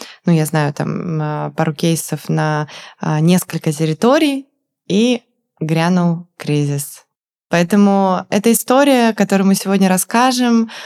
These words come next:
она очень круто началась, развивалась, но для России она закончилась, к сожалению, не так успешно, как хотелось бы.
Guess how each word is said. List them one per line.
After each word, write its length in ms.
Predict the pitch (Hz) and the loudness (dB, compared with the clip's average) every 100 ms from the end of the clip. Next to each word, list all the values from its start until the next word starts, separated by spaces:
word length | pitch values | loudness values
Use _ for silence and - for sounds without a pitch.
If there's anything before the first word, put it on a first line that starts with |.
| - _ _ | -20 _ _
она 840 | - - 180 185 202 208 202 196 - | -12 -2 2 4 4 4 2 2 0
очень 180 | 226 - | -4 -2
круто 300 | - 196 180 | -2 0 0
началась, 840 | 175 - 185 190 240 294 - - - | -2 -2 0 2 0 -2 -8 -14 -8
развивалась, 960 | - 202 190 190 180 208 254 247 233 - - _ - | -2 0 0 -2 2 2 2 0 -2 -6 -12 _ 0
но 240 | 202 254 | 2 4
для 180 | 208 196 | 4 4
России 720 | 185 - - 233 247 226 208 202 - | 2 0 0 2 2 2 0 -4 -2
она 540 | 175 180 190 208 202 - - | 0 2 4 2 2 0 0
закончилась, 960 | 180 170 190 202 - 202 185 180 - - _ - | 0 0 2 0 2 0 0 -2 -8 -14 _ -12
к 160 | - | -10
сожалению, 800 | - 202 - 180 208 220 202 180 | -4 -4 -2 0 2 4 2 2
не 320 | 185 180 175 | 0 2 0
так 240 | 170 185 - | 0 -2 -2
успешно, 480 | - 190 202 - 151 | -4 -2 -2 -2 -2
как 220 | 170 170 | -2 -2
хотелось 480 | 151 143 170 156 143 | -4 -2 -2 -2 -4
бы. 260 | 135 131 | -6 -6